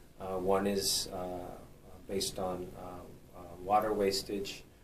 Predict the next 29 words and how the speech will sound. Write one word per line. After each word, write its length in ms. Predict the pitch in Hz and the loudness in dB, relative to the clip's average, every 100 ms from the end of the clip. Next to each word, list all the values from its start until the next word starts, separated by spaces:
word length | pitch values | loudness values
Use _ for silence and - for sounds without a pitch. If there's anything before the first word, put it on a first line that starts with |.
| - - - | -20 -18 -10
uh, 60 | 92 | -4
one 320 | 90 95 95 | 0 0 0
focuses 540 | 101 92 90 98 87 | -2 -2 -4 -8 -6
on, 280 | 98 87 87 | -6 -6 -8
uh, 220 | 85 85 - - | -10 -10 -12 -8
energy 380 | 104 104 101 101 | -4 -2 -4 -6
conservation, 1000 | - 98 - 98 92 92 90 98 90 90 - - - - - - - 92 | -4 -4 -4 -2 0 2 0 -4 -6 -6 -10 -18 -20 -20 -20 -20 -14 -8
and, 200 | 90 85 95 | -8 -6 -6
and 160 | 90 | -4
one, 280 | 92 92 92 - | 0 0 -2 -8
uh, 60 | 87 85 | -12 -8
focuses 560 | - 90 95 - - 95 | -6 -4 -4 -6 -6 -6
on, 300 | 87 87 87 | -6 -6 -8
uh, 40 | 87 85 | -10 -8
reducing 560 | 87 95 92 101 85 | -6 -4 -4 -4 -2
waste, 460 | 90 90 90 - 95 | -2 0 -2 -4 -8
uh, 140 | 90 87 | -10 -10
within, 400 | 87 - 98 90 82 - - - - - - | -10 -8 -6 -6 -8 -14 -20 -20 -20 -20 -14
uh, 200 | 90 87 | -10 -10
the 80 | 87 | -2
system. 560 | - 110 - - 90 87 - - - - - - - 90 | -2 0 0 0 -2 -4 -12 -20 -20 -20 -20 -20 -20 -12
Um, 380 | 90 92 92 92 101 | -8 -6 -8 -8 -6
an 80 | 95 | -4
example 640 | 82 113 110 113 113 101 | -2 2 4 2 2 2
is, 160 | 95 | 2
of 320 | - 107 92 - | 0 -4 -6 -2
this 260 | 98 - | 0 2
is 220 | 98 90 | 0 -2
that 200 | 98 92 | -2 -4